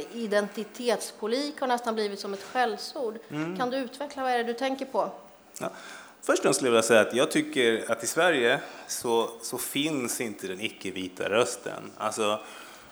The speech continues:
Speaker 2: eh, positionen som icke-vit, eh, accepteras inte som en utgångspunkt utifrån vilken du kan ta politisk ställning. Eh,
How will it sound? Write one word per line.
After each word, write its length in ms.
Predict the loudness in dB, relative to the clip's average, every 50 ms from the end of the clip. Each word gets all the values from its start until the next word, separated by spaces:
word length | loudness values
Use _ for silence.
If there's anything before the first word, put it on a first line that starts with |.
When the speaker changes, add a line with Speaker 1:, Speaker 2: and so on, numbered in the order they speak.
| -14 -10
Speaker 2:
eh, 60 | -8 -6 -6 -6 -8 -10 -10 -8
positionen 580 | -6 -4 -4 -4 -2 0 0 2 2 0 -2
som 140 | -2 -2 -2
icke-vit, 800 | -4 -2 -4 -4 -2 -2 -2 -2 -4 -6 -8 -10 -12 -10 -12 -14 -18 -20 -20 -20 -20 -14 -6 -2
eh, 220 | 0 2 2 2 0 0 0
accepteras 840 | 0 -2 -2 -2 -4 -8 -8 -6 -4 0 2 4 4 4 2 2 0
inte 520 | -4 -4 -6 -6 -8 -4 0 0 2 2 0
som 480 | 0 -2 -2 -2 -2 -4 -6 -8 -10 -12 -14 -16 -14 -8
en 440 | -4 -2 -2 -2 -2 -4 -6 -10 -12 -14 -18 -20 -20 -8 -4
utgångspunkt 840 | -4 -4 -4 -4 -6 -6 -6 -6 -6 -4 -2 -2 -2 -2 -2 -8
utifrån 360 | -10 -10 -8 -6 -4 -4 -2
vilken 600 | 0 0 0 -2 -2 -4 -4 -2 -2 -2 -6 -8 -12 -14 -12
du 120 | -10 -10 -8
kan 220 | -6 -6 -6 -4
ta 160 | -2 -2 -2
politisk 420 | -2 -2 -4 -6 -6 -8 -8 -8 -8
ställning. 600 | -2 0 2 2 2 2 -2 -4 -4 -6 -8 -14 -18 -20 -20 -20 -20 -20 -20 -20 -16 -8
Eh, 600 | -4 0 2 2 4 4 2 2 0 0 -2 -6